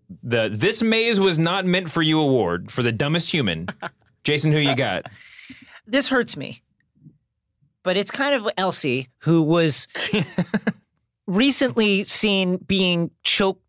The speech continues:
Speaker 2: the fuck out
Speaker 1: Yes.
Speaker 2: by a person that she now knows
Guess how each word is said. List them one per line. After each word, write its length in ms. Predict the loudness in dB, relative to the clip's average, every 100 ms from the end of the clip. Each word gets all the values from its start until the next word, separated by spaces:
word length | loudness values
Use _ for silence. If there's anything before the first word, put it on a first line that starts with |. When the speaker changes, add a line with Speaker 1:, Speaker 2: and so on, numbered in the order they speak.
| _
Speaker 2:
the 180 | -4 -4
fuck 380 | -2 -4 -2 -2 -2
out 440 | 0 0 -2 -6 -10 _
Speaker 1:
Yes. 460 | -2 0 -2 -6 -6
Speaker 2:
by 560 | -2 0 0 0 0 -4 _
a 80 | -6
person 380 | -2 0 0 0
that 120 | 0
she 100 | 0
now 220 | 0 0
knows 400 | 0 2 2 0